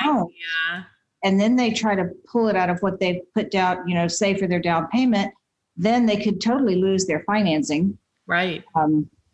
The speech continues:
Speaker 1: you know, because they, they don't have enough cash to close. And so that has actually been very effective.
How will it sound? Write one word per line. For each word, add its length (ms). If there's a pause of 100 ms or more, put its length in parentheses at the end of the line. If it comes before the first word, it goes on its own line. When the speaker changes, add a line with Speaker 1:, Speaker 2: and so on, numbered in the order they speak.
(120)
Speaker 1:
you 160
know, 160
because 480
they, 280
they 120
don't 240
have 120
enough 160
cash 260
to 80
close. 480
And 100
so 260 (320)
that 260
has 160
actually 340
been 300
very 340
effective. 680